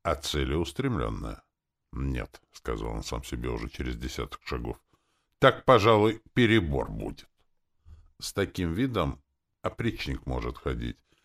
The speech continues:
хотя он как раз подчеркнуто скромно держится.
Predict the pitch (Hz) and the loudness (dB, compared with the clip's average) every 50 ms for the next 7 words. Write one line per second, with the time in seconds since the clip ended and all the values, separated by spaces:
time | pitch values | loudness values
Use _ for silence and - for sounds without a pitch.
0 | _ _ - 120 110 - 120 120 - - - 156 156 147 - 113 - - 90 90 | _ _ 2 2 4 4 4 2 4 4 2 2 2 2 0 -2 0 0 0 0
1 | - - - 85 - - 120 113 - - 139 139 - 147 131 - - - - 90 | 0 0 -2 -4 0 0 -2 -2 -2 -4 -6 -4 -2 -2 -2 -2 -4 -2 0 2
2 | 85 76 71 73 71 65 64 73 65 57 60 67 65 - - 64 64 | 2 2 2 0 0 0 -2 -2 -2 -2 -4 -4 -6 -4 -6 -6 -6